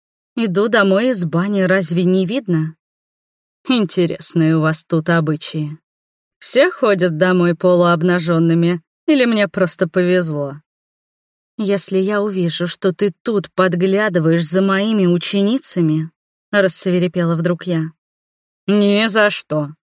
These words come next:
пылко воскликнул Кей, поднимая руки ладонями вперёд и отступая на шаг. «Я не самоубийца. И вообще мне пора в конюшню. Теперь-то я точно засну, и сны мне будут сниться самые сладкие».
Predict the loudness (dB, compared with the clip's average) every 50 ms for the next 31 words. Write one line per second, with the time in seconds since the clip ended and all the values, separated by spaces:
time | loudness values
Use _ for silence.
0 | _ _ _ 0 0 0 0 -2 -4 -2 -2 -2 -2 -2 -2 -2 -2 0 0 -2
1 | -2 -2 -2 -4 -4 -4 -2 -2 0 2 2 2 2 2 2 2 0 0 -2 -4
2 | -4 -2 -2 0 2 2 2 2 4 2 2 0 -2 -2 -2 0 0 0 -2 -2
3 | -2 -2 -2 -2 -4 -4 -6 -6 -2 0 0 0 2 2 2 0 -2 -4 -6 -6
4 | -8 -8 -12 -18 _ _ _ _ _ _ _ _ _ _ _ _ _ _ 0 2
5 | 4 4 4 4 2 2 2 2 2 0 0 0 0 2 2 4 4 4 2 2
6 | 0 0 0 -2 -2 -6 -8 -6 -6 -6 -6 -6 -10 -14 _ _ _ _ _ _
7 | _ 0 2 4 4 2 0 0 -2 -2 -2 0 0 0 0 0 0 0 0 0
8 | -2 -4 -2 0 0 2 2 0 -2 -4 -6 -6 -6 -6 -6 -10 _ _ _ _
9 | _ _ _ _ _ _ -4 0 0 0 0 0 0 0 2 2 0 0 -2 -4
10 | -2 -2 0 0 0 2 0 0 0 -2 -2 -2 -2 0 0 -2 -2 -2 -2 -2
11 | -2 -2 0 2 2 2 2 2 0 0 0 -2 -2 -4 -4 -4 -2 -2 -2 -2
12 | -2 -4 -2 -2 -2 -2 -2 -2 -2 0 0 2 2 2 2 2 0 0 -2 -4
13 | -4 -4 -6 -6 -6 -8 -10 -10 -8 -8 -6 -8 -10 -10